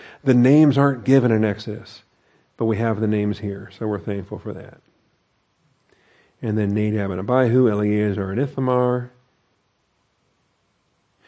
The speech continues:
Also, there is a puzzle here, twenty-three thousand. I think Carl caught this, and Carl emailed me about this. Um, probably that's a, that's a digit off. Probably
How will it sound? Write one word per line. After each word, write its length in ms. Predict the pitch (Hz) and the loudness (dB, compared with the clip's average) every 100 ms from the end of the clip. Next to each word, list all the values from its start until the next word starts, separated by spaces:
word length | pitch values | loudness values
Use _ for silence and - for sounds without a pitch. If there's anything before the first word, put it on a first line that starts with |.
| - - - | -20 -20 0
Also, 360 | 123 135 - | 4 6 4
there 160 | 131 123 | 2 2
is 100 | 110 | 2
a 60 | 107 | -2
puzzle 420 | - 139 123 110 | 0 2 2 0
here, 580 | - 135 139 139 143 143 - - _ - | 2 4 6 6 4 -2 -14 -20 _ -4
twenty-three 580 | 139 135 131 - 131 | -2 0 0 -2 -4
thousand. 440 | 117 120 131 120 127 | -2 2 2 2 2
I 40 | |
think 160 | 127 117 | 0 -4
Carl 300 | - 165 113 | -2 0 0
caught 260 | - 107 - | -2 -6 -4
this, 260 | 107 98 - - - _ | -6 -6 -14 -20 -20 _
and 100 | 110 | -6
Carl 280 | - 135 120 | 0 2 4
emailed 340 | 110 107 107 | 2 2 0
me 100 | 104 | 0
about 320 | 101 107 101 | 0 -2 -2
this. 280 | - 101 - - - - - | -4 -6 -8 -18 -20 -20 -14
Um, 500 | 127 117 113 107 101 - | -2 0 2 0 -2 -12
probably 760 | - 131 127 147 156 151 151 | -8 -2 2 4 4 4 2
that's 260 | 143 123 - | 2 0 2
a, 140 | 120 | 2
that's 260 | 110 117 113 | 2 -2 -2
a 60 | 107 | 0
digit 380 | 120 120 120 | 2 2 4
off. 340 | 117 104 95 - | 2 0 -4 -4
Probably 600 | 117 120 120 127 123 | 0 0 2 4 2